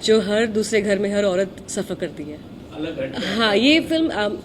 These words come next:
Speaker 1: basically मैंने काफ़ी फिल्में की है as a heroine, और हमने बहुत ही, अ, नाच, गाना, रोमांस और ये सारी चीज़ें करते हैं, but, अ, एक औरत अपने हक के लिए जो लड़ती है, वो कहानी बहुत अलग होती है,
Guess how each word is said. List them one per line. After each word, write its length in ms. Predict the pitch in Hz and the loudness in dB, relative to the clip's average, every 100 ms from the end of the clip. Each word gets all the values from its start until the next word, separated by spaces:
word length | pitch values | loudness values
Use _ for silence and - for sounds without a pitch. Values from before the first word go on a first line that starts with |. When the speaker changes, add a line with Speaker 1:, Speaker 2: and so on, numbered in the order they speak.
| - - | -10 -2
Speaker 1:
basically 300 | 220 220 240 | 0 0 0
मैंने 200 | 226 208 | 2 2
काफ़ी 220 | 202 190 | 0 0
फिल्में 300 | 220 202 196 | 2 2 0
की 160 | 190 196 | 0 0
है 100 | 190 | 0
as 60 | |
a 60 | 190 | 0
heroine, 420 | 185 175 175 180 | 0 0 2 0
और 200 | 180 170 | -2 -4
हमने 240 | 175 175 180 | -4 -2 0
बहुत 320 | 180 180 185 | -2 -4 -4
ही, 160 | 185 185 - - 180 | -6 -6 -8 -8 -2
अ, 100 | 180 | 2
नाच, 340 | 185 180 175 | 2 2 0
गाना, 380 | 185 180 175 175 | 0 0 0 0
रोमांस 460 | 180 175 175 175 | 2 2 0 0
और 60 | 185 | -2
ये 80 | 180 | -2
सारी 220 | 185 175 | -2 -4
चीज़ें 260 | 185 170 175 | -4 -6 -6
करते 260 | 175 165 | -6 -6
हैं, 120 | 185 | -4
but, 120 | 196 214 - - - | -2 -4 -6 -12 -8
अ, 280 | 208 202 202 196 - - - - - - - - - | -2 2 2 0 -8 -18 -18 -18 -18 -18 -18 -8 -2
एक 280 | 254 - - | -2 -2 0
औरत 280 | 214 220 - | 2 0 -4
अपने 180 | 202 226 | -6 -2
हक 180 | 226 202 | -2 -4
के 100 | 214 | -4
लिए 80 | 214 | -2
जो 100 | 220 | 0
लड़ती 340 | 196 - 202 | 0 -2 -4
है, 160 | 180 160 | -4 -6
वो 120 | 180 | -6
कहानी 320 | 175 190 190 | -4 -2 -2
बहुत 180 | 190 196 | 0 -2
अलग 160 | 170 160 | -4 -6
होती 200 | 156 - | -8 -10
है, 180 | - | -10